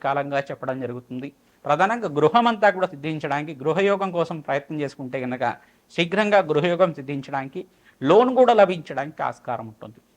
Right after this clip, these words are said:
విశేషంగా ఈ పరిష్కారం ఆచరించండి. సుబ్రహ్మణ్య స్వామి వారి కళ్యాణం ఆచరించండి. కాలభైరవ శాంతి హోమాది కార్యక్రమాలు ఆచరించండి.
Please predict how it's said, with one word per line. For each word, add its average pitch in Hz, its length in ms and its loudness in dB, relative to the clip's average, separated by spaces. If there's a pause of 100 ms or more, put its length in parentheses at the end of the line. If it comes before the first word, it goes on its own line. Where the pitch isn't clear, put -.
(280)
విశేషంగా 214 480 0
ఈ 151 100 -10
పరిష్కారం 170 500 0
ఆచరించండి. 180 560 -2 (400)
సుబ్రహ్మణ్య 240 480 4
స్వామి 190 260 2
వారి 175 200 4
కళ్యాణం 156 480 0
ఆచరించండి. 156 540 -4 (320)
కాలభైరవ 214 500 10
శాంతి 175 280 4
హోమాది 160 320 0
కార్యక్రమాలు 139 500 -2
ఆచరించండి. 143 480 -8